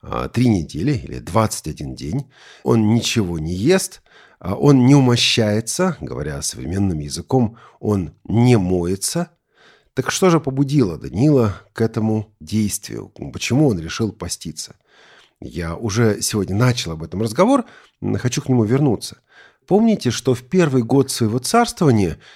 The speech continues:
Кир издал указ, э, позволявший иудеям вернуться в Палестину. И Даниил очень ожидал этого события,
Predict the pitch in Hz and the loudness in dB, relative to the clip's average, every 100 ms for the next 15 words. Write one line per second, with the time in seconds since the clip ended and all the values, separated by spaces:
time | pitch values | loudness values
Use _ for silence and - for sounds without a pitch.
0 | _ _ _ - 196 220 202 - 135 123 | _ _ _ -6 2 2 2 0 -2 4
1 | 180 175 - 175 - 120 135 - - - | 6 6 0 -4 0 2 2 0 -4 -6
2 | - 71 69 - - 64 80 165 - 113 | -8 -8 -8 -10 -10 -6 -2 -2 -2 -4
3 | 104 113 95 80 117 202 202 160 85 117 | -2 -2 -4 -2 0 2 2 0 -2 2
4 | 117 104 135 - - 151 - - 139 - | 2 2 0 -2 0 -2 -2 -2 -2 -2
5 | - 110 62 58 _ _ _ - - - | -6 -4 -4 -8 _ _ _ -20 -20 -20
6 | - - 101 101 85 - 65 85 143 214 | -14 -6 -2 0 0 -4 -8 0 4 4
7 | - _ - 156 151 - - 127 147 135 | 2 _ -2 0 0 -4 -2 0 0 4
8 | 175 120 76 - 80 85 101 120 117 202 | 6 4 0 -8 -6 -4 -2 0 0 0
9 | - 220 | 2 0